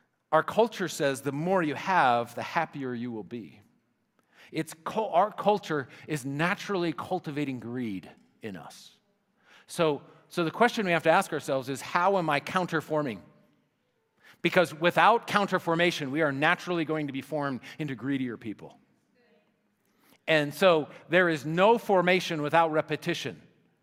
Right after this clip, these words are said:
As a result, putting it into our monthly budget repeats it in our lives in such a way that it starts to form something or counterform something in us. Generosity is about planning. Second Corinthians chapter nine,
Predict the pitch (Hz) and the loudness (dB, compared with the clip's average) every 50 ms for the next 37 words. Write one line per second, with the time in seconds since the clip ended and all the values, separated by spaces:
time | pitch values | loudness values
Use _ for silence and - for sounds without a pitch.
0 | _ _ _ _ - - - - - 165 165 135 160 165 160 156 123 - 202 247 | _ _ _ _ -20 -12 -2 2 4 4 4 4 0 -2 -2 -2 0 4 4 6
1 | 240 196 165 143 - - - - - _ _ _ - - 226 220 247 240 233 208 | 6 6 4 0 -4 -12 -20 -20 -20 _ _ _ 0 2 2 4 4 4 4 4
2 | 202 196 196 - 175 170 160 156 151 151 156 170 196 220 226 214 - 196 196 185 | 4 2 2 0 2 4 6 4 4 4 2 2 2 2 2 0 0 0 0 0
3 | 165 123 - - - 190 208 190 143 147 156 143 - 151 151 - - - 214 233 | 0 -2 -6 2 4 4 4 4 2 -2 -2 -2 -4 -8 -10 -10 -8 -4 -4 -2
4 | 226 - - - 165 143 - - - 175 175 165 156 147 139 139 139 139 135 127 | -2 -2 -2 0 0 -2 -2 -4 -4 -2 0 2 2 2 2 2 2 2 4 2
5 | 120 117 - - - - - 143 139 131 - - 214 214 214 202 170 156 151 143 | 0 -4 -8 -14 -18 -12 -8 -8 -8 -6 0 0 0 0 0 0 4 6 6 6
6 | 139 127 - - - - 151 143 143 135 - - 175 165 151 - - 165 - - | 6 4 -2 -6 2 4 4 4 4 0 -2 0 -2 -2 -2 -2 -4 -4 -4 -2
7 | 160 160 160 160 143 - 151 139 135 143 143 135 135 143 143 135 - - 175 175 | -2 -2 0 -2 -2 -4 -6 -6 -4 -2 -4 -4 -2 -2 -4 -4 0 2 0 0
8 | 170 165 147 - - 151 135 123 - 147 135 120 123 113 113 113 101 92 82 - | 2 -2 -4 -4 -4 -6 -6 -6 -8 -8 -8 -8 -8 -8 -8 -8 -10 -10 -14 -16
9 | - - - - - - _ _ _ _ _ _ _ _ _ _ _ _ _ _ | -20 -20 -20 -20 -20 -20 _ _ _ _ _ _ _ _ _ _ _ _ _ _
10 | _ _ _ _ 254 247 _ _ _ _ _ _ _ _ _ _ _ _ _ _ | _ _ _ _ _ _ _ _ _ _ _ _ _ _ _ _ _ _ _ _
11 | _ _ _ _ _ _ _ _ _ _ _ _ _ _ _ _ - 131 127 117 | _ _ _ _ _ _ _ _ _ _ _ _ _ _ _ _ -10 -8 -6 -4
12 | 120 120 117 - - 107 104 95 101 98 85 - - 117 110 110 95 73 _ _ | -2 -4 -4 -4 -8 -12 -12 -12 -12 -12 -12 -12 -12 -12 -12 -12 -14 -18 _ _
13 | _ _ _ _ _ _ _ _ _ _ _ _ _ _ _ _ _ _ _ _ | _ _ _ _ _ _ _ _ _ _ _ _ _ _ _ _ _ _ _ _
14 | _ _ _ _ _ _ _ _ _ - - - - 180 170 147 156 131 156 160 | _ _ _ _ _ _ _ _ _ -20 -16 -4 0 0 2 2 0 -2 -2 -2
15 | 151 147 143 135 131 123 - 147 135 123 - 123 120 123 127 127 131 131 127 | -2 -2 -6 -8 -8 -6 -2 -2 -2 -2 -4 -8 -6 -4 -2 0 -2 -2 -4